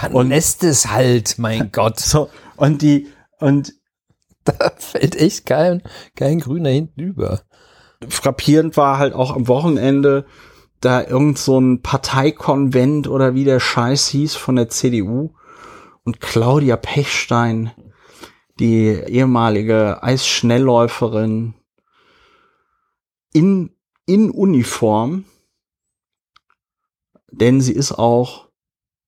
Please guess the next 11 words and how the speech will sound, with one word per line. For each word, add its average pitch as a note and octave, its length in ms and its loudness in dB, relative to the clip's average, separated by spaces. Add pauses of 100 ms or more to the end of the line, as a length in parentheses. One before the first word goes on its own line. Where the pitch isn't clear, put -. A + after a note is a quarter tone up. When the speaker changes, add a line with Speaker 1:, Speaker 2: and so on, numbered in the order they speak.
(140)
Speaker 2:
zumindest - 1000 0 (480)
auf A#2 200 -4
dem G#2+ 160 -2
Zettel B2+ 720 0 (140)
Bundespolizistin. A#2+ 1400 0 (540)
Ich - 160 -14
bezweifle, A#2+ 1000 2
und A2+ 180 -6
da G2+ 80 -2
kamen B2 340 0
auch A2 440 -6